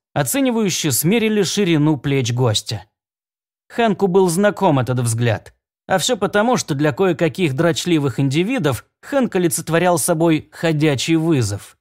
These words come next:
вероятно, причина крылась в его комплекции. Хэнк поспешил развеять неблагоприятное впечатление, произведённое его внешностью,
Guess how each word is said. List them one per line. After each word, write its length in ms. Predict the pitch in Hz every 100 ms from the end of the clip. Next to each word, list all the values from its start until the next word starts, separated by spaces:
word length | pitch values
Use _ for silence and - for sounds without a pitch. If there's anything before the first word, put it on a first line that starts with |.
| _ 135
вероятно, 560 | 151 156 143 120 127
причина 520 | 110 143 - 247 156 127
крылась 420 | 226 247 190 -
в 80 | 202
его 300 | 208 180 170
комплекции. 880 | 202 180 208 127 - - 110 87 _ _ _ _ _ _ _ _ _ _ _
Хэнк 380 | - 175 139 -
поспешил 540 | 156 - 160 175 165
развеять 600 | 165 151 170 185 123 -
неблагоприятное 840 | 117 117 123 120 143 147 135 127 123
впечатление, 840 | - 117 120 139 254 233 226 185 - -
произведённое 840 | 226 170 156 156 165 196 185 175
его 360 | 165 165 170 175
внешностью, 800 | 170 196 156 143 123 147 135